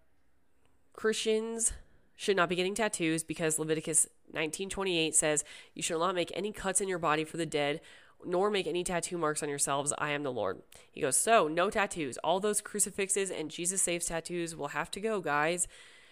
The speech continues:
Um, also, the tone of this article is so snippy and sarcastic, so I don't, I don't love it. But, um, yeah,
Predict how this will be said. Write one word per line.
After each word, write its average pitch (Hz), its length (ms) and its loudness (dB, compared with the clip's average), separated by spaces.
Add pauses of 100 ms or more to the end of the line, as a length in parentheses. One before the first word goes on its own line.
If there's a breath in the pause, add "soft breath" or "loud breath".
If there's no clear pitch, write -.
(160 loud breath)
Um, 160 480 2
also, 233 240 2
the 262 140 -2
tone 131 400 -6
of 151 60 -6
this 160 160 0
article 165 260 -2
is 147 120 -4
so 147 260 0
snippy 151 600 0
and 143 340 -8
sarcastic, 139 760 -2
so 156 120 2
I 139 120 0
don't, 170 220 0 (380 loud breath)
I 170 120 0
don't 202 180 -2
love 131 260 -4
it. - 220 -8
But, 175 380 2 (500 loud breath)
um, 151 560 -2 (640)
yeah, 151 220 -4